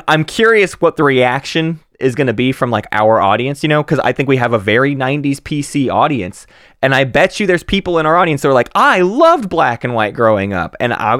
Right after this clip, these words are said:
I just wonder how everyone's gonna th-, think fondly on it as a game while we sit here and sort of trash it and, and did not enjoy very much of the experience at all. I'm trying,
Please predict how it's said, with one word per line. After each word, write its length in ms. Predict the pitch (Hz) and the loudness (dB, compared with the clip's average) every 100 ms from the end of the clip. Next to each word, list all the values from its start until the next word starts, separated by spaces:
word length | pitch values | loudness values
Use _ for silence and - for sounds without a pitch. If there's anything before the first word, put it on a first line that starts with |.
| - | -2
I 80 | 226 | -4
just 160 | 403 | -4
wonder 380 | 330 277 247 220 | 0 0 2 0
how 180 | 202 170 | 0 0
everyone's 380 | 151 147 139 135 | 2 2 0 -2
gonna 340 | 135 123 104 _ _ _ _ _ _ _ _ | -2 0 -2 _ _ _ _ _ _ _ _
th-, 260 | - - - | -20 -20 -20
think 500 | - - - 165 151 | -20 -12 -4 -2 -2
fondly 1080 | - - - - - 135 135 131 123 120 113 | -10 -20 -20 -8 -2 0 0 0 -2 -4 -2
on 260 | 113 110 107 | 0 0 0
it 120 | 101 | -4
as 200 | 107 107 | -4 -2
a 60 | 104 | -4
game 460 | - 113 107 98 | -2 0 0 -2
while 160 | 98 98 | 0 2
we 100 | 104 | 0
sit 220 | - 127 | -4 -6
here 220 | 120 107 95 | -4 -2 -2
and 100 | 101 | -4
sort 260 | - 104 | -4 -4
of 80 | 92 | -6
trash 480 | - 101 98 101 - | -6 -4 -4 -6 -10
it 140 | 92 - | -10 -10
and, 220 | 87 87 | -12 -10
and 180 | - 92 | -8 -8
did 140 | 101 92 | -6 -6
not 240 | 92 - | -6 -6
enjoy 600 | 98 101 98 95 90 87 _ _ _ _ _ | -8 -6 -2 -2 -2 -6 _ _ _ _ _
very 220 | 104 101 92 | -2 -2 0
much 260 | 92 92 | -2 -4
of 60 | 101 | -4
the 100 | 98 | -4
experience 560 | 92 - 95 87 98 - | -4 -6 -4 -4 -6 -6
at 100 | 98 | -4
all. 140 | 87 | -2
I'm 60 | 117 | -2
trying, 320 | - 214 302 | 0 -2 -2